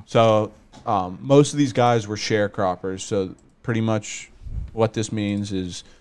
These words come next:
I'm sure a lot of rich white dudes own the farms, and they, they gave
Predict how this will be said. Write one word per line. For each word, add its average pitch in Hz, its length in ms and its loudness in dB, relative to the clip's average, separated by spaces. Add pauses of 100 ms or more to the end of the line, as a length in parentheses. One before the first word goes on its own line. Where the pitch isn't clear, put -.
(1500)
I'm 101 120 -10
sure 107 320 2
a 98 80 4
lot 110 260 6
of 104 160 0
rich 120 260 4
white 113 260 0
dudes 113 360 -4
own 113 220 0
the 107 80 -4
farms, 110 680 -2 (400)
and 110 240 -4
they, 101 460 -2 (540)
they 113 120 -2
gave 110 440 -2